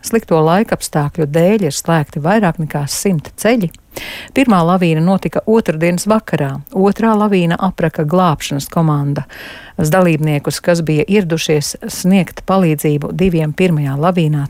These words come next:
cietušajiem cilvēkiem. Šodien uz Zemes no Starptautiskās kosmosa stacijas atgriezusies A S V Nacionālās aeronautikas un kosmosa pārvaldes astronaute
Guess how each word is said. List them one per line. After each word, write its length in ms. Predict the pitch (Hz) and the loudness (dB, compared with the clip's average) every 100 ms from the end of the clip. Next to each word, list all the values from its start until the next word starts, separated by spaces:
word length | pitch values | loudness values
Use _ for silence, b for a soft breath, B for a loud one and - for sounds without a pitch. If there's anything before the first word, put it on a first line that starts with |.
| - | -2
cietušajiem 560 | 143 - - 147 147 | -2 -2 -8 -6 -6
cilvēkiem. 640 | 135 139 135 139 - 156 160 - - - - _ _ - - B B B B B B B | -4 -4 -4 -8 -8 -8 -10 -16 -20 -20 -20 _ _ -20 -18 B B B B B B B
Šodien 320 | - 294 269 | 2 4 4
uz 140 | 202 160 | 4 4
Zemes 320 | 226 285 185 | 2 2 0
no 120 | 175 | -2
Starptautiskās 720 | 165 254 - 175 175 - 160 - | 0 -2 0 0 -2 -2 -2 2
kosmosa 440 | 247 294 170 151 | 0 0 -2 -2
stacijas 500 | - 233 - 170 151 | -2 -2 0 -2 0
atgriezusies 680 | 220 180 170 156 - 160 - | -2 2 0 0 0 0 0
A 240 | 202 180 180 | 0 2 2
S 160 | - | 0
V 160 | 170 202 269 277 - | 2 4 2 0 -4
Nacionālās 680 | 190 - 165 151 151 151 - | -2 -2 -2 -2 -2 -4 -2
aeronautikas 920 | 202 220 175 170 156 - 151 156 - | 0 2 2 2 0 -2 -4 -4 -2
un 100 | 147 | -4
kosmosa 640 | 143 190 220 - 147 143 | 0 -2 0 -4 -4 -4
pārvaldes 580 | - 165 180 156 139 156 247 | -2 0 2 0 -2 0 -2
astronaute 680 | 269 190 175 165 160 151 | 0 0 2 2 0 -2